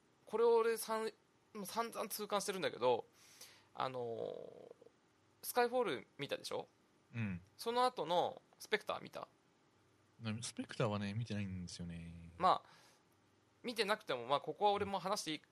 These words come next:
Speaker 1: と思うから話すんだけど、
Speaker 2: うん。
Speaker 1: スペクターと、えーと、スカイフォールの共通点って何だと思う？
Speaker 2: ダブルオーセブンの
Speaker 1: うん。
Speaker 2: 進化。
Speaker 1: うーん、じゃあ、
Speaker 2: あ、違う？
Speaker 1: 実はこれと、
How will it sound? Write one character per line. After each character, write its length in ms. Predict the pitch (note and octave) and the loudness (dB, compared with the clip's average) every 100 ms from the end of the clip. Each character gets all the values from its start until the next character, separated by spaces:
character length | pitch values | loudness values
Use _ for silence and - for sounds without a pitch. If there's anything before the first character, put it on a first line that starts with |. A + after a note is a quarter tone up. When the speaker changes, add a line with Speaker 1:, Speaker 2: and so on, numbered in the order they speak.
| - | -8
Speaker 1:
と 60 | |
思 160 | B2 A#2 | -6 -4
う 40 | |
か 80 | G#2+ | -2
ら 80 | A2 | 0
話 240 | C3 C#3 | 0 -2
す 80 | - | -4
ん 40 | G#2+ | -10
だ 80 | |
け 80 | - | -8
ど、 280 | G#2 A#2 G2+ - - | -2 -2 -2 -12 -8
Speaker 2:
う 40 | |
ん。 280 | G#2 F#2 F2 - | -4 -4 -6 -12
Speaker 1:
ス 120 | - | -4
ペ 120 | C4+ | -4
ク 80 | - | 0
タ 180 | G#3+ D#3+ | 2 2
ー 40 | |
と、 460 | - D#3 C3 G#2 - - | 2 2 4 0 -6 -2
え 200 | A#2+ A#2+ | 0 0
ー 40 | |
と、 80 | A#2 | -2
ス 120 | - | -4
カ 120 | - F3+ | -2 0
イ 40 | |
フ 80 | F#3 | 0
ォ 20 | |
ー 20 | D#3 | -2
ル 60 | |
の 80 | G#2+ | -4
共 180 | - C#3+ | -6 -4
通 140 | D#3 | -4
点 140 | C3 G2+ | -6 -8
っ 20 | |
て 100 | G2 | -8
何 240 | G#2+ G#2+ - - | -10 -10 -12 -10
だ 100 | - | -10
と 100 | - | -10
思 120 | - | -14
う？ 40 | - _ _ _ _ _ _ _ _ _ _ _ _ _ _ _ _ _ _ _ _ _ _ - | -18 _ _ _ _ _ _ _ _ _ _ _ _ _ _ _ _ _ _ _ _ _ _ -4
Speaker 2:
ダ 120 | G#2 | -2
ブ 120 | G#2+ | 0
ル 100 | G#2+ | 0
オ 80 | G#2 | -2
ー 40 | |
セ 100 | G#2+ | -2
ブ 120 | F#2 | -2
ン 140 | F2 F2 | -4 -4
の 260 | F2 D#2+ - - - | -6 -8 -14 -18 -16
Speaker 1:
う 40 | |
ん。 180 | - - _ _ _ _ _ _ _ - | -16 -16 _ _ _ _ _ _ _ -6
Speaker 2:
進 300 | - G2+ F#2 | -2 -2 -4
化。 160 | - - _ _ _ - | -8 -12 _ _ _ -10
Speaker 1:
う 40 | |
ー 380 | B2 B2 B2 B2+ | -6 -4 -4 -4
ん、 40 | |
じ 80 | G3+ | 2
ゃ 80 | F#3+ | 2
あ、 20 | |
Speaker 2:
あ、 20 | |
違 260 | C3+ G2+ G2 F#2+ | 2 -6 -6 -6
う？ 60 | A#2 _ - | -6 _ -8
Speaker 1:
実 300 | C#3 - A#3 | -6 0 2
は 80 | F#3 | 2
こ 140 | G3 | 2
れ 140 | F#3+ | -2
と、 400 | F#3 B3 A3 - | 2 4 6 4